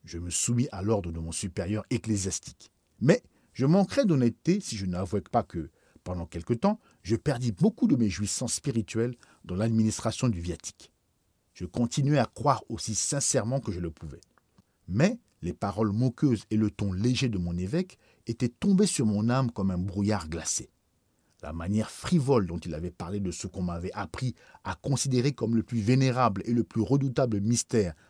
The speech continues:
de notre sainte religion laissa dans mon esprit l'impression qu'il ne croyait pas lui-même un iota du dogme de la transsubstantiation.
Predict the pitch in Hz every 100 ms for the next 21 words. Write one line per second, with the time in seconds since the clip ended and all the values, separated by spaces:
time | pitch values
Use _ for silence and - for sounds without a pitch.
0 | _ 98 110 - 92 - 113 92 98 110
1 | 131 185 - _ _ _ - 180 - 233
2 | 160 127 120 120 - 190 135 117 - 120
3 | - 175 - 107 104 - 113 - 87 113
4 | 139 165 180 170 _ - 143 113 131 -
5 | 170 - _ _ 107 113 107 151 104 113
6 | 107 - 127 - 147 127 - 117 113 107
7 | -